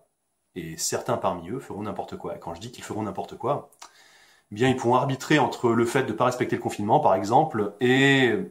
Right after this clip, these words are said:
d'aller se servir en P Q en sac de riz dans un magasin, sans payer les quatre mille euros que ça va coûter. Donc ça, c'est très possible, en fait, que si cette situation dure, on aboutisse à des poches d'anomie, c'est-à-dire des, des poches de guerre civile,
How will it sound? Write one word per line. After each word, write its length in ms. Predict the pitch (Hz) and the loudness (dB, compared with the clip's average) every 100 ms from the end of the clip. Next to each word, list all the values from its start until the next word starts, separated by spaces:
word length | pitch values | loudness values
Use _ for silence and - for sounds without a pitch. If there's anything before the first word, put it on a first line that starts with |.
| _ | _
d'aller 460 | 98 98 107 117 131 | -14 -8 -2 0 0
se 420 | - - - 107 | -2 -6 -4 -4
servir 420 | 101 - 131 143 | -2 0 0 2
en 60 | 117 | 0
P 140 | - | 0
Q 200 | - 143 | -2 0
en 180 | 113 101 | 2 2
sac 200 | - 117 | -2 -4
de 80 | 107 | 0
riz 260 | 110 151 160 _ _ _ - | 0 -2 -6 _ _ _ 2
dans 120 | 143 | 4
un 80 | 139 | 4
magasin, 500 | 117 107 107 135 - _ _ _ _ _ _ _ | 2 -2 -2 -4 -6 _ _ _ _ _ _ _
sans 220 | - 151 | -2 -2
payer 240 | 147 101 131 | 0 0 0
les 80 | |
quatre 200 | 135 120 | -2 -2
mille 100 | 113 | -4
euros 280 | 117 104 - _ _ | -4 -4 -10 _ _
que 80 | - | -20
ça 120 | - | -12
va 60 | 104 | -12
coûter. 240 | - - - _ _ - - - - | -10 -16 -16 _ _ -14 -14 -14 -6
Donc 140 | 113 | 0
ça, 80 | - | 2
c'est 100 | 139 | 2
très 160 | 175 | 2
possible, 360 | 160 - 190 147 | 4 4 4 2
en 40 | |
fait, 300 | 113 147 - | 2 0 -2
que 480 | - 127 135 139 208 | 0 2 4 4 2
si 220 | - - 190 | 0 -2 0
cette 180 | 120 | 0
situation 540 | - - 131 - - 110 | 0 0 0 0 -2 -4
dure, 500 | 95 110 180 113 - _ | -4 -2 0 0 -6 _
on 140 | 107 110 | -4 -2
aboutisse 400 | 123 117 170 160 | 0 -2 -6 -6
à 40 | |
des 80 | 104 | -4
poches 360 | - 123 - - | 0 0 -2 -10
d'anomie, 460 | 95 117 107 98 90 | -8 -4 -2 -2 -6
c'est-à-dire 380 | - 92 131 - - _ _ _ | -8 -6 -4 -6 -10 _ _ _
des, 180 | 92 92 | -16 -14
des 120 | 90 | -12
poches 180 | 90 139 | -2 -2
de 80 | 107 | 0
guerre 240 | 107 160 | 2 2
civile, 560 | - 135 131 135 107 | 2 -2 0 2 2